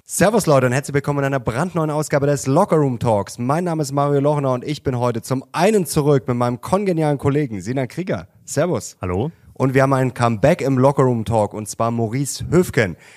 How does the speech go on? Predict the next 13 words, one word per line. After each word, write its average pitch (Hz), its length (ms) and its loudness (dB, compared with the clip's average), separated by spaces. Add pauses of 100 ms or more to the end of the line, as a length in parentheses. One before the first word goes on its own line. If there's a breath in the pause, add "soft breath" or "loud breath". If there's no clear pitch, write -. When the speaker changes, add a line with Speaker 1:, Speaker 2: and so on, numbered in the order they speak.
(160 loud breath)
Speaker 1:
Er 123 180 -4
ist 135 220 -4
Betriebswirt, 135 720 0
Ökonom 135 560 2
und 120 300 -2
führt - 300 -2
den 110 140 -2
spannenden 104 600 -2
YouTube-Kanal 98 1040 -2
Geld 123 320 -2
für - 140 -2
die 107 160 -2
Welt. 185 400 -2